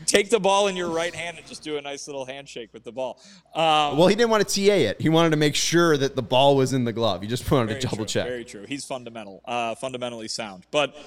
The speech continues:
Speaker 1: uh, no, listen, I mean, there's been a lot of outs on the base paths. Did that one cost them the game? No, of course not, because, you know,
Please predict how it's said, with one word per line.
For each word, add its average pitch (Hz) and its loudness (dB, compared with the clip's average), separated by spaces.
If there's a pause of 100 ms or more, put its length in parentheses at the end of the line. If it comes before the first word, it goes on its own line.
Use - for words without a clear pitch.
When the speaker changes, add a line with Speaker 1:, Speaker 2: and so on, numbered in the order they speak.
(220)
Speaker 1:
uh, 170 2 (120)
no, 294 -6
listen, 156 -6
I 123 -14
mean, 135 -14
there's 139 -10
been 160 -8
a 151 -6
lot 143 -6
of 131 -10
outs 139 -8
on 135 -14
the 123 -16
base 135 -12
paths. 117 -8
Did 117 -16
that 123 -8
one 123 -10
cost 135 -8
them 131 -14
the 120 -18
game? 131 -14
No, 123 -8
of 101 -20
course 110 -12
not, 95 -18
because, 101 -10
you 110 -4
know, 95 -10